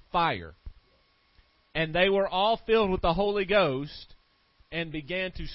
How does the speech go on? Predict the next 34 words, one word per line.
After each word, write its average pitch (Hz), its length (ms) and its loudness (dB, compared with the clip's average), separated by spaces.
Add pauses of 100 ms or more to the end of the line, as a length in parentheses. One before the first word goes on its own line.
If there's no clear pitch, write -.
(100)
speak - 440 -4 (140)
with 147 200 -8
other 139 320 -4
tongues 127 640 -2
as 160 180 -2
the 151 80 -10
Spirit 180 400 -4
gave 151 240 0
them 143 200 -2
utterance." 151 580 -4 (360)
So 160 140 -6
there's 165 200 -6
a 151 60 -10
total 220 360 0
difference. 156 840 -8 (420)
Tongues 220 380 -2
of 185 140 -4
fire 196 480 0
just 156 220 -10
means 160 220 -10
literal 196 480 -4
fire 170 440 -4
sets - 380 -10
down 151 260 -10 (140)
on 196 260 -6
them 139 220 -8
or 131 220 -10
in 196 260 -10
them, 110 380 -14 (580)
okay, 147 360 -8
where 151 180 -10
they 165 160 -8
become 170 480 2
a 139 140 -12